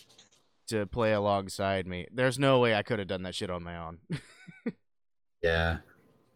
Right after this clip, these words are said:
Speaker 1: 'Cause I swear to God, dude, like, last night, there was, um, <clears throat> this one boss in, uh, uh, Stormveil Castle, if,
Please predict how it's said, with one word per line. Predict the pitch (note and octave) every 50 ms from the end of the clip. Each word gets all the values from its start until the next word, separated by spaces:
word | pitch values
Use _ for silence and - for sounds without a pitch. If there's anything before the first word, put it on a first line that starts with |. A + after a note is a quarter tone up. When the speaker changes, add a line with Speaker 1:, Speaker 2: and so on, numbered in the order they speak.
| _ _ _ _ _ _ _ -
Speaker 1:
'Cause | - E3 F3 D#3+ - - - - -
I | - G3 G#3
swear | G3+ - - - A#3 A#3+ A#3 A3
to | G3+ F3+
God, | - - F#3+ F#3 G3 F#3+ F#3+ D#3+
dude, | - F#3 F3 E3+ D#3+ D3+
like, | D3+ D#3 D#3 E3+
last | F#3+ G3 A3+ A#3 - D#3+
night, | E3+ E3+ F#3 G#3+ A3+ A3+ - - _ - - _ _ _ _ _ _ _ _
there | D#3+ E3+ G#3 A3 A3
was, | A3 A3 G#3+ G#3 E3+ F#3
um, | G3+ F#3+ F#3+ F#3 E3+ D#3+ C#3+ - _ _ _
<clears throat> | G3+ F#3+ F#3 E3 C3 A2 G2 - _ _ _ _ _ _ _ _ _ _ - A#2
this | - F3 E3 -
one | D3 C#3 D3 D#3+ E3+ F#3+ F#3+ F3
boss | D3+ C#3 C3 B2+ B2 B2 A#2 - - - - _ _
in, | - C3+ C3+ C3 B2+ B2
uh, | A#2+ A#2+ A#2+ A#2+ A#2 A#2 A2+ A2+ A2 - _ _ _ _ _ _ _ _ _ _ _ _ -
uh, | A#2+ A#2+ A#2 A2+
Stormveil | G#2 - - - - D#3 D#3 F3 F3+ F3+ F#3 E3 D3 D#3 D#3 D#3+ D3+ -
Castle, | - - C#3 C3 B2+ B2 A2+ - - G2+ F#2+ F#2+ F#2+
if, | F#2+ F#2+ F#2 F2